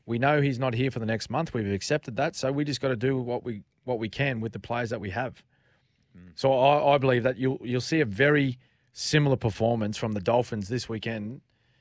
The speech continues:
Speaker 1: uh, to what we've seen in the f-, the first four weeks.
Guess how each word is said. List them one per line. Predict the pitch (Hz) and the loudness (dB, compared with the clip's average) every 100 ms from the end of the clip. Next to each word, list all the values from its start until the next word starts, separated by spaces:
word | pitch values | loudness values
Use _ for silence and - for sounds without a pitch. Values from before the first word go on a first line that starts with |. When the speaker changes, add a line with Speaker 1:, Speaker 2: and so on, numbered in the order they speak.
| _ _ - | _ _ -10
Speaker 1:
uh, | 101 101 101 | -4 -2 -2
to | - | -2
what | 113 | -2
we've | 110 101 | -2 -4
seen | 120 | -6
in | 107 | -6
the | 98 | -8
f-, | - _ _ _ | -10 _ _ _
the | 104 | -8
first | - 110 - | -2 -2 -2
four | 107 95 | -6 -4
weeks. | 95 - - | -6 -10 -18